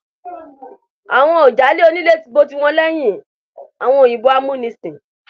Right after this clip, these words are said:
àwọn ni wọ́n kó wa pọ̀. A tan, a jọra wa ní àṣà, ní ìṣe, ní ìwà, ní oúnjẹ, ní ti aṣọ wíwọ̀,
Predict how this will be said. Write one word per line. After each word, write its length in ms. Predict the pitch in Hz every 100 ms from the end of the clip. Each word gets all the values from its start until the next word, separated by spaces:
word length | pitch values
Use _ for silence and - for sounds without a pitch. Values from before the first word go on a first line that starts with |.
| _ _ _ _ _ _ _ _ _
àwọn 300 | - 190 226
ni 80 | 262
wọ́n 220 | 269 269
kó 100 | 262 247
wa 120 | 214
pọ̀. 220 | 196 165 - _ _ _ _ _ _ _ _ _ _ _ _ _ _
A 420 | 269 285 247 208 208
tan, 520 | - 277 285 277 - - 320 330 320 _ _ _ -
a 280 | 262 269 220
jọra 360 | 208 277 269 254
wa 200 | 262 254 254 294 302 - _ _ _ _ -
ní 200 | 262 294 392
àṣà, 460 | 381 - - 214 165 - _ _ _ _ _ -
ní 200 | 269 359 370
ìṣe, 360 | 262 - 262 262 277 _ _ _ _ _
ní 200 | 277 320 403
ìwà, 300 | 381 240 208 156 _ _ _ _ -
ní 100 | 302
oúnjẹ, 480 | 339 311 302 220 269 277 285 _ -
ní 180 | 302 311
ti 140 | 311 285
aṣọ 260 | 262 262 277
wíwọ̀, 340 | 330 320 285